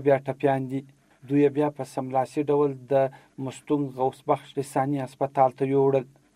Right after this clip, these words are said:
چې نن یې د دوی مړي خپلو سیمو ته ستانه کړل. بم وژونکي ډلې له دغه ځای څخه خپل شهادتونه راغونډ کړل. امنیت خوندي ساتونکي رالل، شاوخوا سیمه یې په خپله ولکه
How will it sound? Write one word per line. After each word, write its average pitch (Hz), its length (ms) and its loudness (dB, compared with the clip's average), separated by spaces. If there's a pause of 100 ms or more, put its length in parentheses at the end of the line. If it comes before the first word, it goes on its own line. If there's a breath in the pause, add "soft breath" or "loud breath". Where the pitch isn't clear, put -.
(160)
چې - 180 -4
نن 151 200 2
یې 135 120 -4
د - 100 -2
دوی 135 220 -6
مړي 147 260 2
خپلو 131 260 -8 (100)
سیمو 143 280 -6
ته 139 80 -6 (120)
ستانه 135 360 2 (120)
کړل. 135 220 2 (640 soft breath)
بم 143 200 4
وژونکي 139 540 -4
ډلې 147 240 0 (240)
له 139 80 2 (100)
دغه 131 240 0
ځای 147 140 2 (100)
څخه 139 240 -10
خپل 151 260 -2
شهادتونه 135 540 -2 (100)
راغونډ 131 420 2
کړل. 135 220 0 (640)
امنیت 139 320 -2
خوندي 139 320 -6
ساتونکي 139 500 -4
رالل، 143 280 0 (100)
شاوخوا 131 380 2 (100)
سیمه 147 220 -4
یې 135 140 -8
په 127 100 -12
خپله 139 240 0 (100)
ولکه 131 260 -2